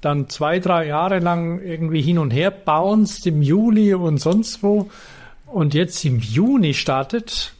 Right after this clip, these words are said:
ja, verblüffend, aber wir sind auf jeden Fall alle dort und ich bin sehr gespannt.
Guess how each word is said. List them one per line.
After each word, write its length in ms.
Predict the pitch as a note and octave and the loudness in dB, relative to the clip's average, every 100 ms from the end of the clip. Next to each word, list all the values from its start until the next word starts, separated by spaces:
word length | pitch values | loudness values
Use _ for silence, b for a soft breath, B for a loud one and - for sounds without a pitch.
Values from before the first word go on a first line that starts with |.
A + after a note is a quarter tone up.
| B B B B B B B - - - A#2+ | B B B B B B B -20 -20 -12 -6
ja, 460 | D3 C#3+ A#2 G2+ A2 | -2 -2 -2 -4 -8
verblüffend, 760 | - E3 E3+ B3 - G#3 G#3+ | -4 -2 2 0 2 2 2
aber 540 | F#3 D#3+ E3+ A3+ A3+ F3+ | 2 2 2 2 0 -2
wir 180 | D3+ F3+ | 0 2
sind 160 | F#3+ G#3+ | 2 2
auf 140 | E3 | 2
jeden 180 | F3 F3+ | 2 2
Fall 180 | E3+ E3 | 0 -2
alle 320 | E3 F#3 A3+ | 0 2 2
dort 640 | D3 C#3 A3+ - - - - b b b b _ _ | 2 2 0 -4 -10 -10 -16 b b b b _ _
und 840 | - F3+ F3 F3 F3 F3 - - - | -2 0 2 0 0 -4 -12 -14 -8
ich 140 | F3+ D#3 | -6 -4
bin 180 | G3+ F3 | -2 0
sehr 220 | F#3 F#3 | 0 0
gespannt. 800 | E3+ - E3+ A#2+ A2 - - | -2 -2 -4 -4 -6 -8 -14